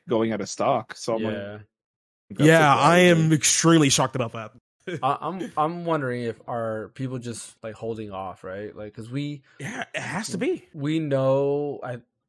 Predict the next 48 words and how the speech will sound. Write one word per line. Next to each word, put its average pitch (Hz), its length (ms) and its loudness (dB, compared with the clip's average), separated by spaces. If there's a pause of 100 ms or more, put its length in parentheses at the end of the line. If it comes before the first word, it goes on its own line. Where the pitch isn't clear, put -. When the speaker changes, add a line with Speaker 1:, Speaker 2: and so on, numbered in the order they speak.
(100)
Speaker 2:
I 131 100 -6
think 165 180 -2
a 147 60 2
lot 127 200 4
of 120 140 -2
us 117 140 -4
are 117 100 -2
expecting 110 720 -10
a 104 420 -8
Switch - 520 -14
two, 101 480 -14 (380)
um, 101 460 -12 (680)
to 127 120 -10
come 117 320 -8
in 107 100 -10
the 107 80 -12
future, 107 480 -12
right? 101 340 -10
And 110 180 -12
I 107 80 -10
think 120 140 -10
that's 110 320 -8 (280)
one 127 120 -8
of 120 80 -6
the 110 60 -6
main 110 260 -6
things. 110 200 -10
Like, 104 120 -8
I'm 123 140 -8
pretty 196 400 -8
sure 170 200 -8
they're 143 180 -2
holding 123 400 -8
off 95 220 -10
for 98 300 -10
that, 98 400 -10 (380)
uh, 120 280 -6
which 135 200 -6
actually 165 240 -6
leads 226 220 -10
into 202 180 -10
the 160 120 -8
small 135 320 -4
news 120 260 -10
we're 107 80 -12
gonna 101 180 -14
talk 92 300 -12
about. 92 380 -12